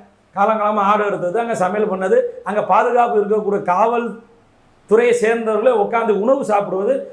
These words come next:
பூராமே போட்டோ வச்சிருக்காங்க. இவங்ககிட்ட எதுவுமே இல்ல. இவங்ககிட்ட அவங்க அறுக்க கூடாது அப்படின்றதுக்காக, அறுக்கல அப்படின்றதுக்கு எந்த ஆதாரமும் இல்ல. அறுக்கலாம்ன்றதுக்காக அவங்க ஆதாரம் வச்சிருக்காங்க. இந்த பிரச்சனை வரும்போது என்ன செய்றாங்க அப்படின்னா, "நீங்க போய் நீதிமன்றத்தை தேடுங்க, நீதிமன்றத்துல பரிகாரம் தேடிக்கோங்கன்னு" ஆர் டி ஓ கண்ணன் சொல்றாரு.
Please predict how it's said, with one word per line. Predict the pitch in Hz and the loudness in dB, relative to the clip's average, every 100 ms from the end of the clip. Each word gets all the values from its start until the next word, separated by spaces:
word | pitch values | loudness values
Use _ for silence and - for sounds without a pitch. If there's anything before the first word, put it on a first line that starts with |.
| - | -8
பூராமே | 214 277 240 262 | 0 2 2 0
போட்டோ | 202 247 254 | 0 2 2
வச்சிருக்காங்க. | 220 208 190 180 156 | 0 -2 -4 -6 -4
இவங்ககிட்ட | 226 269 233 254 | 0 2 2 2
எதுவுமே | 220 247 247 233 | 2 -2 -2 -2
இல்ல. | 180 - - - _ _ _ _ _ - - _ _ _ - | -2 -6 -14 -20 _ _ _ _ _ -20 -20 _ _ _ -6
இவங்ககிட்ட | 190 254 226 226 | 0 2 2 2
அவங்க | 208 180 202 | 0 0 0
அறுக்க | 185 247 277 | 2 2 2
கூடாது | 233 233 285 277 240 240 226 | -2 0 0 0 0 0 -2
அப்படின்றதுக்காக, | 214 214 202 202 196 202 240 202 | -2 -2 -2 -2 -2 -2 2 2
அறுக்கல | 254 - 294 | 0 0 0
அப்படின்றதுக்கு | 254 226 226 220 214 | 0 -4 -6 -4 -4
எந்த | 214 226 | -4 0
ஆதாரமும் | 208 220 220 214 | 0 2 -2 -4
இல்ல. | 196 180 - _ - | -6 -6 -10 _ -2
அறுக்கலாம்ன்றதுக்காக | 143 277 - 294 269 240 240 277 | 2 2 2 0 0 0 0 0
அவங்க | 247 | 2
ஆதாரம் | 247 262 226 | 2 2 -2
வச்சிருக்காங்க. | 180 170 123 120 - _ _ _ - | -6 -8 -10 -12 -20 _ _ _ -4
இந்த | 226 | -2
பிரச்சனை | 240 254 262 269 | 4 4 4 0
வரும்போது | 226 226 240 220 | 0 0 0 -2
என்ன | 240 | -2
செய்றாங்க | 220 208 202 | -2 0 0
அப்படின்னா, | 196 180 247 | -2 -2 -4
"நீங்க | 214 | -2
போய் | 208 | -2
நீதிமன்றத்தை | 214 285 320 262 214 214 175 170 | 0 0 2 0 0 0 -2 -2
தேடுங்க, | 170 156 143 135 110 - _ _ _ 180 | -4 -4 -6 -8 -12 -18 _ _ _ -2
நீதிமன்றத்துல | 269 277 247 220 226 254 | 0 2 0 0 0 0
பரிகாரம் | 208 240 269 262 233 | 0 0 0 0 -4
தேடிக்கோங்கன்னு" | 196 185 180 180 190 | -4 -4 -4 -4 -4
ஆர் | 262 214 | 0 2
டி | 220 | 2
ஓ | 202 | 0
கண்ணன் | 185 185 202 | 0 -6 -6
சொல்றாரு. | 170 156 | -4 -4